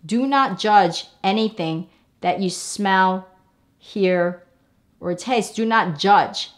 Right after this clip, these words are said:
Just observe. That's what it's about. As you keep observing that smell or that sense, you are returning to the now. Then you move to your next sense,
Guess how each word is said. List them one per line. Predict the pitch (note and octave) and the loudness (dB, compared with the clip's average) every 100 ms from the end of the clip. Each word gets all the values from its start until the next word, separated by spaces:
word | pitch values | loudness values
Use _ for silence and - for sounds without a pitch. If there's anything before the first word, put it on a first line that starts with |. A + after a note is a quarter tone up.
| _ _ | _ _
Just | - A3+ A#3 B3+ - - | -6 0 0 0 -10 -10
observe. | - F#3+ E3+ E3+ G3+ E3+ E3+ - - | -4 -2 -2 0 2 0 -2 -12 -6
That's | G#3 G#3 - | -2 -2 -2
what | G#3+ | -2
it's | G3 G3+ | -2 -2
about. | F#3 F3 D3 - | 2 2 2 0
As | A3 B3+ D4+ D4+ | 2 4 4 0
you | C#4 | -6
keep | - C#4 A#3+ - | -6 -6 -6 -4
observing | F#3+ D#3+ D#3 F3+ A#3 C4 G#3 F3 F3 | -4 -4 -4 2 4 4 2 -2 -2
that | E3+ D#3 - | -2 -4 -6
smell | - G#3+ A3 F3+ E3+ F#3 - _ _ | -6 -2 0 0 -2 -6 -12 _ _
or | F3+ | -6
that | F#3 E3 E3 | -2 -2 -2
sense, | - B3 B3 E3+ - - _ _ _ _ _ _ _ | -4 0 0 0 -6 -14 _ _ _ _ _ _ _
you | G#3 G3+ | -2 0
are | F#3 | 0
returning | F3+ - G#3 F#3+ F#3 | -2 -4 -2 0 -2
to | F#3 F3+ | -2 -6
the | E3 | -6
now. | D#3 D3+ E3+ F3 - _ _ _ _ _ | -6 -6 -6 -10 -16 _ _ _ _ _
Then | - C4 A#3 A#3 | -2 2 4 4
you | A3 | 4
move | G#3+ A3+ A3 | 2 0 -2
to | - A3+ | -6 -4
your | G#3+ G#3 | -2 -2
next | A3 B3+ - | -2 -4 -6
sense, | F3 D3 - - | -8 -10 -12 -18